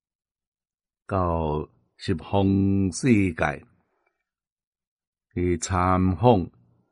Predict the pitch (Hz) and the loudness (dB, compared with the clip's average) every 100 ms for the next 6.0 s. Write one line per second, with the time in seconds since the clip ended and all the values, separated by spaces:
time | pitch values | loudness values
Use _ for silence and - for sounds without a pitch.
0 | _ _ - 95 107 104 117 110 110 107 | _ _ -6 2 2 8 8 8 4 -4
1 | - 76 76 78 92 90 90 92 87 - | -14 -12 -10 -2 0 2 0 -2 -6 -10
2 | 73 71 - 85 - _ _ _ _ _ | -8 -8 -6 -6 -8 _ _ _ _ _
3 | _ _ _ _ _ _ _ _ _ _ | _ _ _ _ _ _ _ _ _ _
4 | _ _ _ _ - _ _ _ - 85 | _ _ _ _ -20 _ _ _ -6 -2
5 | 90 113 113 80 69 67 69 65 65 - | 2 4 2 2 -6 -6 -8 -8 -12 -18